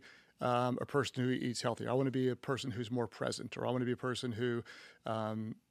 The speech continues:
is wise with their money, or whatever it is. And then you determine kind of the, the identity, um, goal.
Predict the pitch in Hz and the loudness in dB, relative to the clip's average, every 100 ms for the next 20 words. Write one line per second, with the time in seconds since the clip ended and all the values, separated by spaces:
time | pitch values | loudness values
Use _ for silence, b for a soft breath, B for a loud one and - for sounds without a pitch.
0 | _ 123 - 123 117 120 117 120 120 117 | _ -8 -4 -4 -4 2 4 4 2 2
1 | 117 113 117 123 127 117 117 - B B | 2 2 2 6 6 6 2 -2 B B
2 | - 127 131 123 147 135 - 151 151 143 | -2 2 4 4 2 2 4 4 6 4
3 | 135 _ - 151 131 117 120 - 127 127 | 2 _ -6 0 0 2 -2 -2 -2 0
4 | 117 - 127 143 156 123 117 _ _ - | 0 0 2 4 4 2 -2 _ _ -4
5 | 123 120 113 117 160 135 117 117 | 0 0 -2 -6 -4 0 2 2